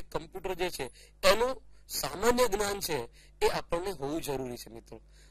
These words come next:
અને સામાન્ય જ્ઞાન માટે આપણને આકાશ દર્શન માટે આપણને હેલ્પ કરી આપતી જે એક સાઇટ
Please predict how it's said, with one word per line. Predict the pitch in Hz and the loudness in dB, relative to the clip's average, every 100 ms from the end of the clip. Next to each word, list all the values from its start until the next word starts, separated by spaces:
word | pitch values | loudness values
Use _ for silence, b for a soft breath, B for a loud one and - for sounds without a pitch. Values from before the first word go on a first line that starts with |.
| - | -2
અને | 415 466 | 0 2
સામાન્ય | - 440 370 440 480 | 0 -2 -2 2 2
જ્ઞાન | 403 403 392 | 2 -2 -2
માટે | 381 - | -2 -2
આપણને | - - 359 381 | -2 -4 -4 -6
આકાશ | 139 - 202 175 | -8 -4 -4 0
દર્શન | 196 - 175 | -2 -2 -2
માટે | 165 - 160 - b b b | -4 -2 -4 -6 b b b
આપણને | - - 170 | -4 -2 -2
હેલ્પ | 120 139 226 | 2 2 4
કરી | - 214 214 | 4 6 4
આપતી | - 202 | 0 -2
જે | 185 | 0
એક | 190 | 0
સાઇટ | - 175 180 | 4 4 4